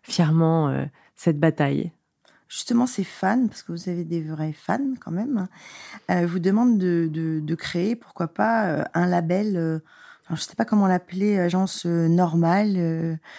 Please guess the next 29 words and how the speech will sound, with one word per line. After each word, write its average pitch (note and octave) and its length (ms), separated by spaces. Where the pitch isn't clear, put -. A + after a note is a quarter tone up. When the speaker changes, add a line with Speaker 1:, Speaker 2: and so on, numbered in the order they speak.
Speaker 2:
euh, - 760
qu'est-ce G#3 180
que B3+ 120
vous G#3 200
en F#3+ 120
pensez ? F#3+ 420
Est-ce A#3 300
que - 120
vous F3+ 100
vous F#3 80
sentez F#3+ 340
légitime ? F#3+ 880
Speaker 1:
Je F#3+ 100
me F#3 80
sens A3+ 200
légitime, A3 520
effectivement, F3+ 800
euh, D3 200
à D#3 80
porter D#3 300
ce - 80
combat E3+ 320
parce D#3 160
que D#3+ 100
j'ai D3 160
lu E3+ 300
de D#3 140
nombreux D3 420
témoignages. E3+ 720